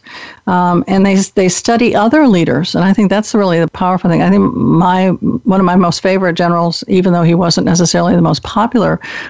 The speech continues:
was General MacArthur. And, um, you know, he led his troops in World War One, and,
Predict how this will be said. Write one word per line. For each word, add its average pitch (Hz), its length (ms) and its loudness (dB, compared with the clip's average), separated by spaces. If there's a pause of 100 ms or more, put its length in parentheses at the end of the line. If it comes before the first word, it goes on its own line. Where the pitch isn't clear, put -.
was 170 440 0
General 190 340 0
MacArthur. 175 920 -2 (640)
And, 170 840 0
um, 170 500 -2 (380)
you 180 80 0
know, 165 60 2
he 208 720 0 (100)
led 185 380 0
his 170 300 -4
troops 185 360 -2
in 180 140 0
World 160 220 0
War 160 180 0
One, 185 420 2 (440)
and, 190 440 0